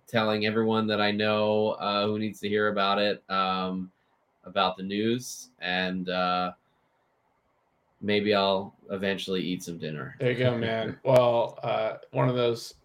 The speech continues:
Speaker 2: fun, exciting days, um, where food doesn't become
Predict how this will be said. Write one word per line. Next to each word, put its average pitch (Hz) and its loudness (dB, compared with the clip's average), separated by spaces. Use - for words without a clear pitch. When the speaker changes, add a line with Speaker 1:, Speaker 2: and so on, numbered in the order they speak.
Speaker 2:
fun, 123 2
exciting 120 0
days, 113 -4
um, 110 -6
where 117 -4
food 135 -2
doesn't 127 -2
become 117 -8